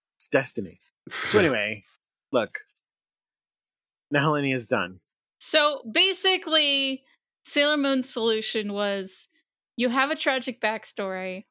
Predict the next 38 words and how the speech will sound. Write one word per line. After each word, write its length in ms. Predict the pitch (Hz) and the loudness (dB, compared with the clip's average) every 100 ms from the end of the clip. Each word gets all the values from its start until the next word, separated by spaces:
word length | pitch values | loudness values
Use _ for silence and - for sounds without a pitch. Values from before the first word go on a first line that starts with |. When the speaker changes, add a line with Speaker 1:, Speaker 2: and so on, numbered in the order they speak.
| _ | _
Speaker 3:
What 260 | 214 240 240 | -2 0 2
if 200 | 254 - | -2 -4
you 100 | 262 | -2
had 260 | 247 220 214 | 0 0 -2
a 80 | |
do-over 920 | 190 - 233 202 180 175 175 160 170 196 _ _ _ _ _ - | -8 -6 -4 -4 -6 -8 -12 -14 -16 -18 _ _ _ _ _ -4
and 160 | 226 208 | -2 -2
your 80 | |
tragic 440 | 202 214 196 - - | -4 -4 -4 -6 -4
backstory 600 | 196 208 - 196 190 - | -6 -4 -6 -6 -8 -6
didn't 280 | 208 202 226 | -8 -6 -8
happen? 500 | 202 - - 247 233 _ _ _ _ _ - | -8 -10 -10 -10 -12 _ _ _ _ _ -6
Speaker 1:
Like, 140 | 196 - | -6 -4
why 120 | 208 | -4
doesn't 300 | 220 - 202 | -2 -4 -4
she 120 | 226 | -8
do 160 | 196 214 | -8 -6
that 180 | 202 196 | -8 -8
for 120 | - | -8
everybody? 680 | - 202 202 - 50 - _ _ _ - | -8 -8 -12 -12 -14 -16 _ _ _ -2
Speaker 2:
I 60 | |
mean, 100 | 226 | 0
that's 220 | 226 247 | 0 0
a 40 | 240 | -2
good 180 | 143 - | -2 -2
question. 520 | 127 - - 170 185 _ _ _ _ _ _ | -4 -6 -8 -8 -10 _ _ _ _ _ _
Speaker 1:
Yeah. 200 | 147 160 110 _ _ _ _ _ | -16 -16 -16 _ _ _ _ _
Hey, 120 | 202 | -4
Tomoe, 460 | 202 214 196 139 113 | 0 2 4 2 2
what 180 | 139 180 | 2 2
if 140 | - | -2
you 100 | 170 | 0
didn't 360 | 196 190 143 - _ _ _ _ _ _ _ | 2 2 -2 -4 _ _ _ _ _ _ _
become 240 | 123 143 120 | -8 -4 -4
host 380 | 101 120 113 - | -2 -4 -6 -8
to 120 | 113 | -8
a 60 | 104 | -8
weird 400 | 107 101 98 | -8 -8 -10